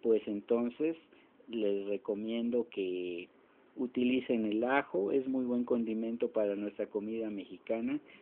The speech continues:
sobre todo aquí en el centro, en la Ciudad de México, pues es muy común que se vendan, este, en montoncitos todavía de diez, quince, cinco pesos. Una cabeza de ajo puede costar siete pesos, depende del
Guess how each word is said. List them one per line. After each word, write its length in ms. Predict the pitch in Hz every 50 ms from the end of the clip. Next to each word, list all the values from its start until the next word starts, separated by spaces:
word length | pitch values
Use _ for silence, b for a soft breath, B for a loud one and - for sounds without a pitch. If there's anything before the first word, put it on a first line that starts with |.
| B -
sobre 240 | - 107 98 95 92
todo 300 | - - 123 127 131 127
aquí 240 | 117 107 - - 123
en 100 | 117 117
el 120 | 113 110 107 -
centro, 300 | 117 113 113 123 143 139
en 140 | 120 110 104
la 100 | 98 90
Ciudad 300 | - 110 107 104 104 101
de 120 | 101 98
México, 520 | 98 104 117 127 127 - 139 139 - 151 143
pues 200 | - 120 110 -
es 100 | 117 110
muy 180 | 113 117 113
común 520 | 110 - 110 98 107 127 160 202 233 220 - - B B B B B B B B B B - _
que 120 | - 113 104
se 160 | - 107 104
vendan, 520 | 107 120 127 127 123 123 127 127 135 143 139 B B B B - -
este, 320 | - 107 101 - - 117
en 100 | 104 104
montoncitos 840 | 101 101 98 95 - 107 101 98 - - 131 127 123 - 127 120 - -
todavía 540 | 120 120 117 117 110 107 110 113 110 107
de 200 | 104 101 95 92
diez, 400 | 92 101 107 110 113 120 127 123 - -
quince, 580 | - 104 104 107 104 - 117 113 113 117 110 -
cinco 320 | 107 101 98 92 - 95
pesos. 600 | - - 127 131 127 123 - 131 131 131 123 -
Una 200 | 127 113 104 95
cabeza 380 | - - 104 104 104 - - 101
de 120 | 98 107
ajo 180 | 107 - - 110
puede 300 | - - 101 101 95 92
costar 400 | - 98 92 - - 101 98 90 -
siete 240 | 104 95 - - 95
pesos, 440 | - - 135 135 127 - 135 127
depende 440 | 123 110 - - 120 113 113 113 107
del 240 | 104 101 98 98